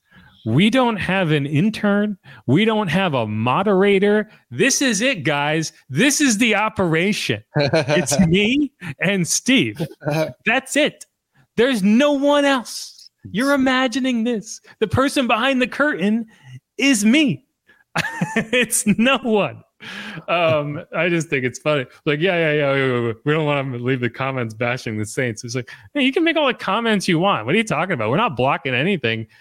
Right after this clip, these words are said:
Speaker 1: unless you're racist or, you know, stuff like that." <laughs> You know, like, you can say whatever the hell you want. I don't care. Um,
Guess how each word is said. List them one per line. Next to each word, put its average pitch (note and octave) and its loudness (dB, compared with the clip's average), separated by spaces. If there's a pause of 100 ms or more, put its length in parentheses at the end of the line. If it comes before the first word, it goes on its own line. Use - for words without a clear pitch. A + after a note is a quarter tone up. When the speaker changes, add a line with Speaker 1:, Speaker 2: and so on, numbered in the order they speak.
(100)
Speaker 1:
unless E3 0
you're D3+ 2
racist D#3+ 0 (340)
or, C3 0 (340)
you B2+ 0
know, A2+ -2 (1000)
stuff - -2
like D3 0
that." B2+ 0 (300)
<laughs> - -10
You E3+ 0
know, D#3 -2 (540)
like, D3 -4
you A#3 0
can A#3 2
say A#3+ 2
whatever A3+ 4
the G3 4
hell G#3+ 2
you G3+ 2
want. G3 0
I E3+ -2
don't D#3 -2
care. F3+ -2 (800)
Um, A2+ -4